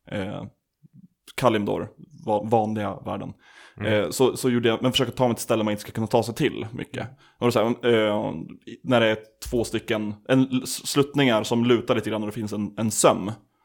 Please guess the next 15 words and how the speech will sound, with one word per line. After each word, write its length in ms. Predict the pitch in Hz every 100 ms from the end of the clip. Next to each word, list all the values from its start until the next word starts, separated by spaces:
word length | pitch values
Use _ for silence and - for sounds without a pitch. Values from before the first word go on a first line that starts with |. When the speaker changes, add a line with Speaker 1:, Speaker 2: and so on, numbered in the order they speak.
| _ _ _
Speaker 1:
så 160 | -
kan, 200 | 113 120
är 180 | 117 110
det 60 | 117
ofta 180 | 113 113
lättare 400 | 117 - 135 107
att 60 |
landa 400 | 113 123 107 131
där 200 | 117 104
och 60 | 104
hitta 240 | 107 -
ställen 520 | - - - 104 104
att 80 | 101
stå 200 | - 143
på, 280 | 110 - -